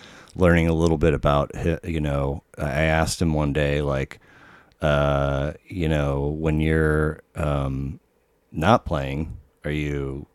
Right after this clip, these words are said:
consuming the other games via tele-?" He's like,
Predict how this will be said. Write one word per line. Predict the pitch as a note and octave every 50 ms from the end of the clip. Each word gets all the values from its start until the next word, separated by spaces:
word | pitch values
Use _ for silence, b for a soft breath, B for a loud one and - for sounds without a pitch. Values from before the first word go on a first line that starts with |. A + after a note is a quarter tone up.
| _ _ _ -
consuming | - D#2+ D#2 - - F#2 E2+ D#2+ D#2 D#2 D2+ D2+
the | D2 D2
other | D2 D2 D2 D2 C#2+ C#2 C#2+ - _ - -
games | D#2+ D#2+ D#2+ D#2 D2+ D2 -
via | - D2+ D2 C#2+ C#2 C#2 C#2+ - _ _ _ -
tele-?" | - F2+ F2+ F2+ - -
He's | D#2 C#2+ - C2+
like, | B1